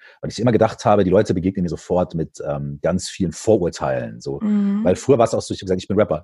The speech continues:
Speaker 1: Ich, yo, yo, yo. So, weißt du? Und da war es immer
Speaker 2: Mhm.
Speaker 1: so, ah, okay, jetzt muss man erstmal
Speaker 2: Schublade.
Speaker 1: über Klischees reden. Und heute ist es so, total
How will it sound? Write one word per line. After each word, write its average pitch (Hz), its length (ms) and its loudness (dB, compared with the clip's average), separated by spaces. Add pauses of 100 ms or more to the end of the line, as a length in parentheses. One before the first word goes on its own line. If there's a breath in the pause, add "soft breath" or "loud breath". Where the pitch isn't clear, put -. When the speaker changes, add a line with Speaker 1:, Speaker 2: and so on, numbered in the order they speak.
Speaker 1:
Ich, 196 280 4
yo, 143 280 4
yo, 151 200 4
yo. 143 400 4
So, - 300 -16
weißt - 220 -2
du? - 40 6
Und - 80 6
da 98 100 6
war 104 60 6
es 98 80 4
immer 104 100 4
Speaker 2:
Mhm. 107 40 0
Speaker 1:
so, - 120 -4
ah, 92 220 -6
okay, 90 200 -6
jetzt 90 100 -2
muss 202 160 -6
man 185 100 -6
erstmal 98 200 -2
Speaker 2:
Schublade. 87 60 -2
Speaker 1:
über - 100 -6
Klischees - 440 -6
reden. 71 180 -8 (540 soft breath)
Und 98 180 -6
heute 165 280 4
ist - 160 -2
es - 120 -8
so, 113 280 0 (200)
total 101 600 0